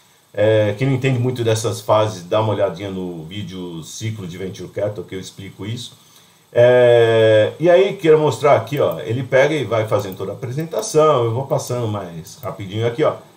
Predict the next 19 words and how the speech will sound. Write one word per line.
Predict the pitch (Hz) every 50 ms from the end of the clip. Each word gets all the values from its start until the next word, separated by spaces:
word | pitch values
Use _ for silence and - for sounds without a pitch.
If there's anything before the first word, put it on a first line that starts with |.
| _ _ _
aqui | 120 117 110 - 156
que | 135 156
eu | 143 123
quero | 143 139 135 123 113 98 - - -
chegar. | - - 123 104 92 82 - - - _ _ _ _ _ _ _ _ -
Então, | 117 110 - 196 202 196
ele | 175 151 -
faz | - - - 190 190 165 127 110 104 110
ali, | 117 110 117 165 175 156
ó, | 107 92 - - - - - -
toda | 139 160 175 165 175 156
a, | - 135 139 139 135 135 127 123 117 110 104 98 - - 107 107 104 95 90
a |
projeção. | - - 131 131 147 135 147 143 123 - - 135 120 104 76 85
Então, | 95 90 - 127 127 120 107 - - - - _ _ - -
ele | 117 123 135
tem | 127 139 151 147 143
o | 131 127
tam | 127 - - 156 160 170 190 196 - -